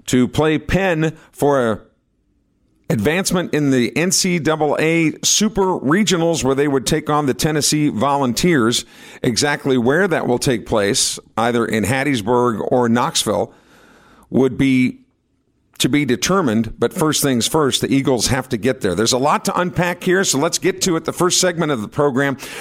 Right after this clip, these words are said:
brought to you by Dickey's Barbecue Pit, one of our favorite places, smoked here, loved everywhere. Your favorite place to go, whether you're tailgating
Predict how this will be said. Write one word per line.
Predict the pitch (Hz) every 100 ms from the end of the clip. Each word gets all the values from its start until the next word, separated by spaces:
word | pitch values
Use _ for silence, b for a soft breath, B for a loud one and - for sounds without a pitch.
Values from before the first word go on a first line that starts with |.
| B
brought | 151 170
to | -
you |
by | 165 156
Dickey's | 226 240 175 123
Barbecue | 104 208 254 - 180
Pit, | - 170 220 B B B
one | 123 131
of |
our | 131 139
favorite | 143 127 120
places, | - 143 139 117
smoked | - 143 139 -
here, | 151 131
loved | 127 139 131
everywhere. | - 139 156 127 113 113
Your | 107 123
favorite | 120 - 127 127
place | - 135 -
to | 113
go, | 110 127
whether | 156 113
you're | 101 101 98
tailgating | - 135 127 120 123 123 202